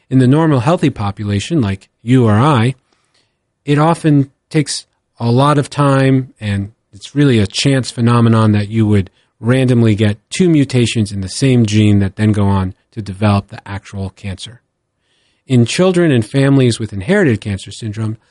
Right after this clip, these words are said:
they're already set up with their first hit. They're already far down the runway of cancer development.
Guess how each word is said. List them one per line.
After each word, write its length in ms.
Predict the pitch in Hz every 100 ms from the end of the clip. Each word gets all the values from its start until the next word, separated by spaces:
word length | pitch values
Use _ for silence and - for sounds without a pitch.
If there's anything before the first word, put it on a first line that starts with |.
| _ _
they're 280 | 123 147 151
already 240 | 147 127
set 260 | 113 - 123
up 240 | 131 127
with 140 | 110 -
their 160 | 104
first 360 | 101 120 110 -
hit. 220 | 156 - _ _ _
They're 240 | 151 151
already 400 | 131 139 139 127
far 460 | 113 - - 131 131
down 300 | 120 123 120
the 80 | 107
runway 540 | 107 120 107 101 95 - _
of 120 | 117
cancer 280 | - 123 117
development. 560 | 107 117 123 104 95